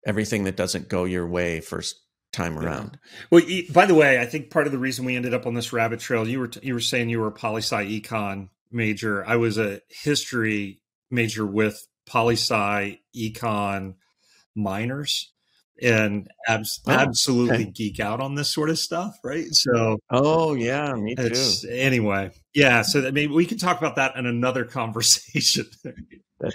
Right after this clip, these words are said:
Speaker 1: sound-, that sounds, that sounds
Speaker 2: Um,
Speaker 1: great. That sounds
Speaker 2: yeah,
Speaker 1: good.
Speaker 2: so it, it, as you think about it, like, if you could give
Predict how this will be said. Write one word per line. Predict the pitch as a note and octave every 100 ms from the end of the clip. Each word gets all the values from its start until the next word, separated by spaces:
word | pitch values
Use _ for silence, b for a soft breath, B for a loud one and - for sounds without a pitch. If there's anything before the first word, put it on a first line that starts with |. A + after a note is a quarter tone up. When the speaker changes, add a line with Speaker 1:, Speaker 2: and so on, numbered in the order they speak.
| -
Speaker 1:
sound-, | A#2+ G#2 A2+
that | G#2+
sounds, | - A2+ G#2+ - -
that | G#2 G2+
sounds | - G#2+ G2+
Speaker 2:
Um, | A#2
Speaker 1:
great. | G2+ G2+ G2 -
That | A2+ G2
sounds | - G#2
Speaker 2:
yeah, | G#3 F#3+
Speaker 1:
good. | G#2
Speaker 2:
so | G3 F#3
it, | F#3 F3+
it, | F3+ F3 _ _ _ -
as | F3 F3
you | A3
think | - E3 D#3+
about | B2 A2+
it, | G#2+
like, | A#2 A2+ - _ _ - -
if | C#3+ -
you | F3+ G#3+
could | - D3 C3+ A2+ A2+
give | A#2+ C#3 A#2